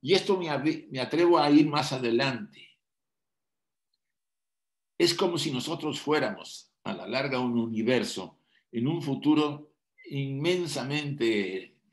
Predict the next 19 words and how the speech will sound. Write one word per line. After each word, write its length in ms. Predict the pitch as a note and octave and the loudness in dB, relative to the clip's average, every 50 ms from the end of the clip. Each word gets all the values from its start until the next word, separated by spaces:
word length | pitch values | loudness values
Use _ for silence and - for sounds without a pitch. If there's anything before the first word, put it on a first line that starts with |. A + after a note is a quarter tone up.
| _ _ _ | _ _ _
eterno, 720 | A2+ A#2 A2 - - D#3 E3 D3 B2 A2+ A#2 G#2+ G#2 G2+ | -10 -10 -8 -2 2 4 4 4 4 2 -2 -4 -4 -4
largo, 680 | G2+ A#2 C#3+ D#3 D#3 D3 B2 G#2 F#2+ F2+ F2 E2+ - _ _ _ _ _ _ _ _ _ _ _ | -2 2 4 4 4 4 2 0 -4 -6 -8 -10 -12 _ _ _ _ _ _ _ _ _ _ _
donde 360 | - A#2+ C3 B2+ A#2+ B2+ B2 | 0 0 2 2 2 2 2
nuestra 500 | A#2+ A#2+ B2 B2+ B2 A2+ - C3 B2 A#2+ | 2 2 2 2 0 0 -2 -4 -4 -4
capacidad 560 | - A#2+ A#2+ - A#2+ A#2 - B2 B2 D#3 E3 | -2 -4 -4 -2 -4 -4 -2 -2 0 0 2
de 140 | D#3+ D#3 D3 | 2 2 2
desarrollo 760 | C#3+ C3+ - - B2 A#2 - C3 D3+ D#3+ D#3 C#3+ A#2+ C3 - | 0 0 -2 0 -2 -2 0 0 0 0 0 0 -2 -4 -6
se 180 | - - B2 G#2+ | -6 -6 -6 -4
convirtiera 960 | - B2 A#2+ A2 A#2 A#2 G#2 - - C#3 D#3 D#3+ D#3 D#3 D#3 - - - - _ _ _ _ - | -4 -4 -2 -2 -2 -2 -4 -4 2 4 4 6 6 4 2 0 -2 -8 -16 _ _ _ _ 0
en 160 | B2+ B2 B2 | 2 4 4
el 180 | B2 B2+ B2 | 4 4 2
vigilante, 1000 | A#2 A2+ B2 A#2 - - B2+ A#2+ A#2+ C3 D3+ D3+ D3 C#3 - - A2 G#2+ G#2+ - A#2+ | 4 4 4 4 4 2 2 4 4 4 4 4 2 0 -2 -2 -4 -4 -2 -4 -4
el 240 | A2 A2 A#2 A2+ G#2+ | -4 -2 -4 -2 0
gran 340 | A#2 C3+ D3+ E3 F3 E3 | 2 2 2 2 2 -2
sacrificio 840 | C#3+ - D3+ C#3+ - B2 B2+ A2 - - D3 D3 C#3+ - - C3+ B2+ A#2 | -2 -4 -4 -2 -2 -2 -2 -2 -2 -2 -2 -2 0 0 0 0 0 0
de 100 | A2+ G#2+ | 0 -2
nuestro 420 | G#2+ G#2 G#2 - G2+ G#2+ - - | -2 -6 -8 -8 -10 -10 -10 -6
propio 380 | - B2+ C#3 C#3 - C3 B2+ A2+ | -4 -4 -2 -2 -2 -2 -2 -2
universo. 800 | G#2+ G#2 G#2 G#2 A#2 A#2 A#2+ A2+ A2 - - - - - - | 0 0 0 0 0 -2 -4 -4 -8 -8 -10 -12 -14 -16 -20